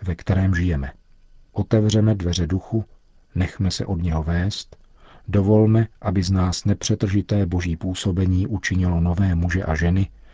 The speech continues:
oživené boží láskou, kterou nám dává Duch Svatý.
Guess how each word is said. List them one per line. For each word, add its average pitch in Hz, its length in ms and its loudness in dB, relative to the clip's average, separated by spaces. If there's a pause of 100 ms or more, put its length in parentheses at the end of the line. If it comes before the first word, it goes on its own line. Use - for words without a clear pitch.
(280)
oživené 104 560 4
boží 87 280 -2
láskou, 95 720 -2 (300)
kterou 101 320 2
nám 92 260 2
dává 92 440 2
Duch 95 140 -2
Svatý. 78 440 -4